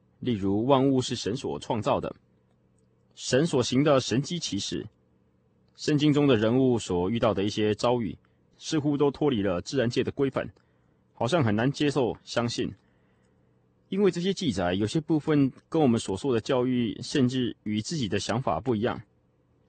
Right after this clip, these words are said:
所以我们读圣经的时候，最重要的是信心。圣经希伯来书第十一章第三节说：“我们因着信，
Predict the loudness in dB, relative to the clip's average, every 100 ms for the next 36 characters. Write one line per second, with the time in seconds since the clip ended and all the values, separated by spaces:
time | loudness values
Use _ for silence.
0 | _ -14 -2 0 2 2 0 0 -2 0
1 | 0 2 0 -2 -6 -6 -6 -8 -14 _
2 | _ _ _ -2 -2 2 2 2 0 -4
3 | -4 -6 -4 -4 -4 -6 -10 -12 _ _
4 | _ _ _ _ _ _ _ _ _ _
5 | _ _ -6 -2 0 0 0 0 -2 -2
6 | 0 0 0 -2 -6 -4 -6 -6 -4 -2
7 | -2 -2 -2 -2 -2 -2 -6 -8 -12 -14
8 | _ -20 _ _ _ _ _ -2 0 2
9 | 2 0 2 2 0